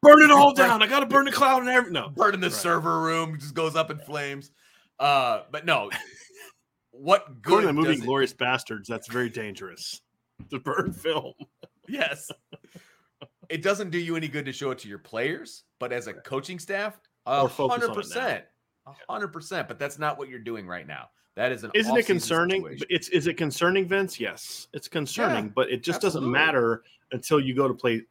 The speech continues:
Speaker 1: s-, in September to play Ireland next year.
Speaker 2: Right.
Speaker 1: And that's what I say. They've played ten games.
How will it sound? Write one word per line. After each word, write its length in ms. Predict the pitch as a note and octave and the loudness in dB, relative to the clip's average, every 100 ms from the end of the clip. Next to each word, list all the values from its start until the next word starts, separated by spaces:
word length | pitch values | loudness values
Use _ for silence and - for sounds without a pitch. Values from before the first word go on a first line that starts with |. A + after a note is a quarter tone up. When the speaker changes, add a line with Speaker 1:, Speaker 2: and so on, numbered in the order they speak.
| _ | _
Speaker 1:
s-, 180 | - - | -16 -10
in 140 | D3 A#2 | -8 -6
September 460 | B2 - F3 D#3 | -6 -2 0 0
to 80 | A#2 | -2
play 200 | - A2 | -2 -4
Ireland 480 | A#2 E3 A#2+ G2+ F#2+ | 0 0 0 -6 -12
next 300 | F2+ - - | -14 -16 -16
year. 260 | - A#1+ _ _ _ _ | -16 -18 _ _ _ _
Speaker 2:
Right. 340 | - D#3+ D3+ C3 - - C3 - | -6 -2 -2 -4 -12 -10 -10 -4
Speaker 1:
And 120 | D#3+ D#3+ | 2 4
that's 140 | F3+ | 4
what 100 | F#3 | 2
I 40 | |
say. 120 | - D3 | 2 2
They've 240 | C#3 C3+ | 2 0
played 220 | - D#3+ | 0 0
ten 180 | - F3+ | 0 0
games. 480 | D3 A#2+ D#2 - | 2 0 -6 -14